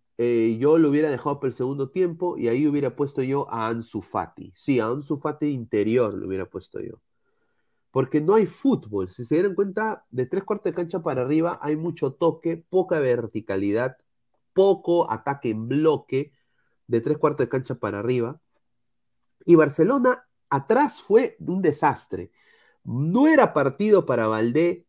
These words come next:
no era partido para Sergi Roberto,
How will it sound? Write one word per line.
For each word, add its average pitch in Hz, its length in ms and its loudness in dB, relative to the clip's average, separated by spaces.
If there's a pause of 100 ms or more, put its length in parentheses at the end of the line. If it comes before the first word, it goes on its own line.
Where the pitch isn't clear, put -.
no 208 380 -2
era 220 320 2
partido 135 540 -2
para 110 220 -2
Sergi 151 380 0
Roberto, 147 720 -2